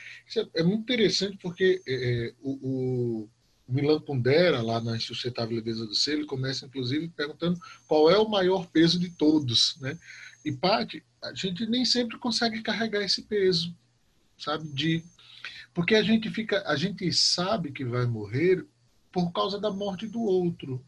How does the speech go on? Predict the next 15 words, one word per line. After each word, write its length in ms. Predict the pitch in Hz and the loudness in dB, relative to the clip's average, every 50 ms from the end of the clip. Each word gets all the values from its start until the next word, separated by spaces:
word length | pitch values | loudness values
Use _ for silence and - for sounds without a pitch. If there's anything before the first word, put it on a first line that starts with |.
| _ _ _ _ _ | _ _ _ _ _
A 80 | 160 165 | -6 -2
gente 220 | 170 196 196 - _ | -2 -2 -2 -4 _
não 160 | 262 277 285 - | -10 -10 -10 -6
tem 280 | - 320 339 311 220 | -4 -2 -2 0 0
essa 240 | 175 - - - 151 | 0 0 0 -2 -4
experiência, 840 | 135 123 - - 151 147 139 139 139 135 127 123 120 113 - - 120 | -4 -6 -6 -6 -4 -2 -2 -2 -2 -2 -2 -2 -4 -4 -6 -6 -6
né? 100 | 135 151 | -8 -8
Quando 200 | - 202 202 180 | -8 -8 -8 -4
chega 220 | - 220 214 226 220 | -2 -2 0 0 -2
a 40 | |
morte, 420 | 208 196 208 214 220 226 - 247 247 - - - - - _ - | -2 -2 -2 -2 -2 -4 -4 -8 -12 -12 -16 -16 -18 -18 _ 0
na 80 | 170 175 | 2 4
verdade, 420 | 180 185 185 170 190 196 202 226 | 4 4 4 4 4 4 4 2
a 40 | 202 | 0
gente 260 | 175 220 226 - | 0 -2 -4 -6